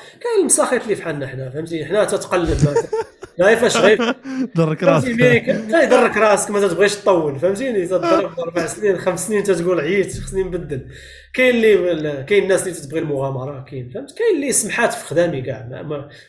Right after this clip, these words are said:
Speaker 1: مهندسين كانوا تيضربوا عشرين ألف، ثلاثين ألف درهم وسمحوا وجاو لكندا على ولادهم. المهم راه كا بار كا، في الغالب كل واحد. شنو قلت لك؟ من نحن؟ ماذا نريد؟ وكيف السبيل الى ما نريد؟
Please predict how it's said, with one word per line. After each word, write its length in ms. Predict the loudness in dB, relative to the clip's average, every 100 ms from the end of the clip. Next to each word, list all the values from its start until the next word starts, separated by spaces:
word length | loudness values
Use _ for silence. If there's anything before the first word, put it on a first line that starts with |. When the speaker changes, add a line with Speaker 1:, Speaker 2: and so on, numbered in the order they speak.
| -2
Speaker 1:
مهندسين 540 | 0 0 -6 -6 -8
كانوا 180 | -8 -8
تيضربوا 400 | -8 -10 -12 -12
عشرين 340 | -12 -10 -8
ألف، 220 | -10 -14
ثلاثين 260 | -12 -10 -10
ألف 160 | -12 -12
درهم 460 | -12 -12 -12 -14 -20 _ -14
وسمحوا 360 | -12 -6 -4
وجاو 320 | -2 -2 -4
لكندا 380 | -4 -8 -8 -6
على 160 | -6 -6
ولادهم. 420 | -6 -6 -6 -10 -14 -20 -4
المهم 300 | 2 2 2
راه 320 | -2 -4 -4 -4
كا 120 | -4
بار 320 | -2 -2 -2
كا، 340 | -2 -6 -6 -14 -20 _
في 100 | -6
الغالب 320 | 2 2 2
كل 160 | 0 2
واحد. 460 | 4 2 -4 -12 -20 -20 -20 _ _ -20 -20 _ _ _ -14
شنو 280 | -2 0
قلت 160 | 0 -6
لك؟ 140 | -6
من 200 | 0 2
نحن؟ 340 | 2 -2 -4 -12 _ 0
ماذا 300 | 2 4 4
نريد؟ 480 | 2 2 0 -2 -16 _ _ _ _ _ _
وكيف 340 | -8 -4 -2 -2
السبيل 420 | -2 -4 -4 -6
الى 320 | -8 -8 -8
ما 140 | -8
نريد؟ 300 | -10 -16 -20